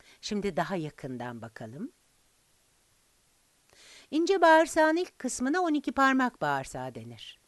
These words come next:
On iki parmak bağırsağı kimusu alır. Burası aynı zamanda sindirimin gerçekleştiği mide bağırsak kanalının bir parçasıdır.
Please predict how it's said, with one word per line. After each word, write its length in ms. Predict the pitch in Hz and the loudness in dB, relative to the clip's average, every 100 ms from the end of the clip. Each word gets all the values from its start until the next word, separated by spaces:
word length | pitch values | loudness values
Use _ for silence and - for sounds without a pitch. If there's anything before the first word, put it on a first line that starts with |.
| _ _ _ _ _ _ _ _ _ _ _ _ _ - - - - | _ _ _ _ _ _ _ _ _ _ _ _ _ -20 -20 -20 -6
On 120 | 277 | 0
iki 180 | 330 294 | 0 2
parmak 480 | 214 180 160 156 - | 6 6 6 0 0
bağırsağı 500 | 151 160 - 196 294 | 0 0 0 0 0
kimusu 480 | - 247 226 - 208 160 | -2 -4 -2 -2 -4 -4
alır. 560 | 151 139 240 - - _ _ _ _ _ _ _ _ - | -6 -8 -10 -16 -20 _ _ _ _ _ _ _ _ -12
Burası 260 | 160 180 202 | -4 -2 2
aynı 300 | 160 196 180 | 2 2 0
zamanda 400 | 170 160 165 185 | -2 -4 -4 -6
sindirimin 540 | - 175 156 175 202 | -6 -6 -4 -4 -2
gerçekleştiği 960 | 175 156 - 160 - 147 - - 165 262 - _ | 0 -2 -2 -8 -8 -8 -8 -8 -6 -6 -10 _
mide 440 | 160 160 147 240 170 | -10 -8 -8 -8 -4
bağırsak 520 | 139 135 - 220 - | -4 -4 -4 -6 -6
kanalının 720 | - 123 123 123 170 285 311 - _ | -10 -10 -10 -8 -4 -2 -2 -6 _
bir 120 | 175 180 | -10 -8
parçasıdır. 1040 | - 123 107 113 - - - - - | -8 -8 -8 -12 -12 -14 -20 -20 -20